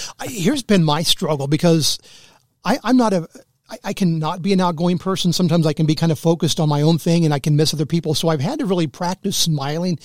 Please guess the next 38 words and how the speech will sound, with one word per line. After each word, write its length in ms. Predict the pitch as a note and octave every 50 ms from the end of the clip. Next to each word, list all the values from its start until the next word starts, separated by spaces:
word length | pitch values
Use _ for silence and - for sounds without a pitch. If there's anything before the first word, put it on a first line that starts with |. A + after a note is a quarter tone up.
| - - - _ -
at 140 | - E3+ -
people 320 | - F3+ F3 - F3 F3 G3
over 160 | E3 D#3+ E3
the 80 | D#3
years, 340 | D3 C#3+ D#3+ E3 F3 F3 - - - - - - -
to 80 | - F#3+
the 60 | F#3
point 320 | - - B3+ A#3 A3 - _ -
that 180 | F#3+ F#3 F#3 G3+
once 300 | E3 F3+ A3+ A3 - G#3+
I 80 | G3
wore 200 | E3+ E3 F#3 F3+
the 100 | D#3 D#3 D3
mask, 600 | C#3+ D3 F#3 A3 A3 F3+ D#3+ - - - - - _ _ _ _ - - -
I 80 | G#3
wanted 340 | F3+ D#3 F3+ G#3+ C4+ D4 A#3
to 80 | F#3 G3
smile 540 | - - G3 F#3 G3 A3 C4 C#4 B3 G#3+ F#3+
at 100 | - -
people. 380 | E3+ E3 D3+ - F3 F3+ - - - -
And 100 | - A3
I 80 | G3 F#3
found 180 | - A#3 A#3
myself, 340 | A3 G3+ - - G#3 G3 -
I 80 | G#3 G3
don't 120 | F#3+ F#3
know 40 | F3
if 80 | -
you 60 | F3 D#3+
can 140 | G#3 F3+
see 180 | - - F#3 F3+
my 180 | E3 D3+ C#3+ A2+ _ _ - - - - - _
forehead, 340 | - - - D4 G#3+ F#3 D#3
you 80 | E3 E3
know, 60 | C#3+ D3+ -
practicing 420 | - F#3 G3 G3+ - A3+ - G#3 F3
the 80 | F3+ F3 D#3
eyebrow 520 | D3+ A3+ B3 F3 F#3+ F#3+ E3+ D3 C#3 D3